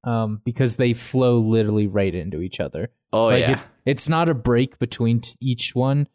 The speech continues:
Speaker 1: Like, oh, the end of the first one, then a couple months later or something like that. It literally is where it left off, it picks right back up.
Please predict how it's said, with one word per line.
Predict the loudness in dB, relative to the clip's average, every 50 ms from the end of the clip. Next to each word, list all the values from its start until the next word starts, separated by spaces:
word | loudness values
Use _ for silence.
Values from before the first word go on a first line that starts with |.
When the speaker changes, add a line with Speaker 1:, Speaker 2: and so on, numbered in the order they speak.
| _ _ _ _ _ _ _ 0
Speaker 1:
Like, | 0 2 2 0 0
oh, | 0 2 4 4 4 4 4 2
the | 2 2 2 2 4
end | 4 4 2
of | 2 0 -2 -2
the | -4 -4
first | 0 0 0 0 0 0
one, | 0 0 0 0
then | 0 0 0 0 -4 -4 -6
a | -8 -6
couple | -4 -4 -2 0 0
months | 0 0 0 0 0
later | 0 2 2 2 0
or | -2
something | -2 -6 -6 -6
like | -6 -6
that. | -6 -6 -6 _ _ _ _ _ _ -4
It | -2 0 2
literally | 4 4 4 4 4 4 4 4 2 2 2 2 2
is | 2 2 2 0 -2 -4 -8 _ _ _ _ -14 -14 -12 -10 -10 -10 -4 -2
where | 0 2 2 2 2 2
it | 0 0 -2 -4 -4
left | -2 2 2 2 4 2 2 0 -2 0
off, | 0 2 0 0 -2 -4
it | -6 -6 -6 _ -4
picks | -2 -2 -2 -4 -6 -6 -6
right | -6 -8 -8 -6
back | -6 -8 -8 -6 -10
up. | -10 -10 -12